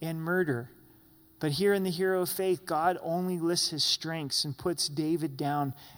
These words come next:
as an example of faith. Samuel, a tremendous man of faith, and the prophets as well.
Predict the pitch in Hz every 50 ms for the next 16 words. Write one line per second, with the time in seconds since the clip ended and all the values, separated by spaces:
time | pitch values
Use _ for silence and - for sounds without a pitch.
0 | - - 156 156 143 156 160 160 147 143 131 143 147 147 143 135 143 147 143 143
1 | 143 - 151 139 - - - 147 135 127 127 - - - - - - - 180 196
2 | 208 208 196 175 147 139 131 139 - - - 160 160 151 165 175 185 185 185 180
3 | 175 - - - - - - - - - - - - - - 151 160 165 175 165
4 | 160 139 - - 165 143 143 135 - - - 180 185 196 190 175 151 - - -
5 | 202 190 185 185 175 - 160 147 135 - - 151 131 139 147 156 156 139 127 127
6 | -